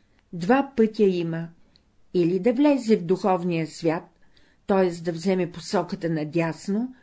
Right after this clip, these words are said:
към нещо благородно и възвишено, и там да работи, или да влезе да работи в света. И двете посоки са възвишени и благородни.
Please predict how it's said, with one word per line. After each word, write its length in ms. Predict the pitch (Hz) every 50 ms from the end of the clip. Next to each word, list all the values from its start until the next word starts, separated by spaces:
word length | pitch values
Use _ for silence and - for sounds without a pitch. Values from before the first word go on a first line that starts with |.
| _ - - - - _ _
към 200 | - 202 190 202
нещо 400 | 208 208 208 208 208 - - 185
благородно 800 | 160 175 180 170 170 185 185 190 202 190 165 180 170 165 160 - -
и 100 | - 180
възвишено, 800 | 147 165 156 - 160 151 185 202 196 - 240 240 254 285 294 294 - - - - - _ _ _ _ -
и 180 | 196 202 202 202
там 220 | 247 240 233 226
да 180 | 214 185 190 170
работи, 580 | 165 165 170 233 254 254 254 - 196 185 185 - _ - - _ - _ _ _ _ _ _ -
или 240 | 185 180 185 226 247
да 140 | 220 294 294
влезе 460 | 226 254 254 247 247 233 233 240 254
да 180 | 214 202 190 165
работи 480 | 170 160 160 185 196 196 196 - 202
в 100 | 202 -
света. 600 | - - - 185 196 208 208 202 - 156 151 151 160 - - - - _ _ _ _ _ _ _ - _ _ - _ _ _ -
И 140 | 190 190 156
двете 440 | 143 156 190 214 214 - 294 254 -
посоки 760 | - 277 - - - - 202 180 180 - - - 180 190 - _ - _ _ _ _ _
са 220 | - - - 202
възвишени 840 | 165 175 156 147 160 160 180 247 254 254 - 208 185 180 170 175 180 _ _ _ _ - _ - - _ _ -
и 100 | 240 247
благородни. 840 | 196 208 226 220 220 233 226 208 165 156 156 160 151 156 160 165